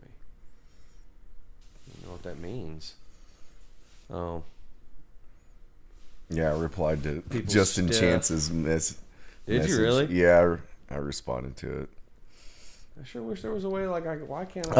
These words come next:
Speaker 2: Uh, those people right there? Is that, no? No, okay.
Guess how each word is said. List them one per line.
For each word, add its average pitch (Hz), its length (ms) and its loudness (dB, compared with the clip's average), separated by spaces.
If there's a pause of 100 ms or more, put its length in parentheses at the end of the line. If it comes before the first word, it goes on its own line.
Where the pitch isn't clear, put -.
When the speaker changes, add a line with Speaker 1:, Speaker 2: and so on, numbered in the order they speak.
(140)
Speaker 2:
Uh, 120 40 12
those 117 260 10
people 160 280 8
right 196 200 8
there? 226 340 6
Is 123 120 6
that, 120 100 8
no? 156 220 8
No, 104 360 8
okay. 95 440 6